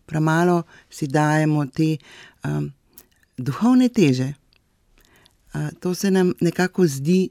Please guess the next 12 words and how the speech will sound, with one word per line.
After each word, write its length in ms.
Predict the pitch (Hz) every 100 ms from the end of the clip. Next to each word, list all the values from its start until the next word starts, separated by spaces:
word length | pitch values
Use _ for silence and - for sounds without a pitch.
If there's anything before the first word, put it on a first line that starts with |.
| -
žal, 460 | 123 127 139 160 - -
še 240 | - 147
vedno 320 | 170 165 165
marsikje 560 | 156 160 - 156 175 156 139
balast, 640 | 131 156 185 147 - _ _ _ _ _
pa 160 | - 185
vendar 400 | 214 180 170 151
vemo, 380 | 160 160 151 -
da 240 | 156 160
na 80 | 160
koncu 560 | - 143 143 - 139 139 - - - _ -
je 380 | 73 71 71